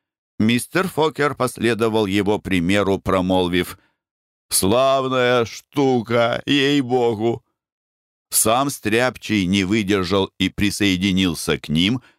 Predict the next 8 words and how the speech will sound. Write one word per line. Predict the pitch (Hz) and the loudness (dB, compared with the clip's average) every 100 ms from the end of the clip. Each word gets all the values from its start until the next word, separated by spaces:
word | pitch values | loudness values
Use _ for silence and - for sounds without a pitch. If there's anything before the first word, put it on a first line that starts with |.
| _ _ - | _ _ -4
несмотря | 180 - 143 117 127 123 | -2 -2 -4 -2 -2 0
на | 127 | -2
степенность, | - 123 113 104 101 101 107 110 - - - _ | -2 -4 -2 0 0 0 0 -2 -6 -16 -16 _
неразлучную | 131 117 117 110 110 98 95 113 120 | 0 0 0 0 -2 -2 -2 0 0
с | 120 | 0
его | 120 120 113 | -2 0 0
званием. | 113 127 113 71 73 78 73 - _ _ _ _ _ _ _ _ _ _ - | -2 -2 -2 -2 -2 -2 -2 -6 _ _ _ _ _ _ _ _ _ _ -2
«Ну, | 202 202 214 | 0 2 2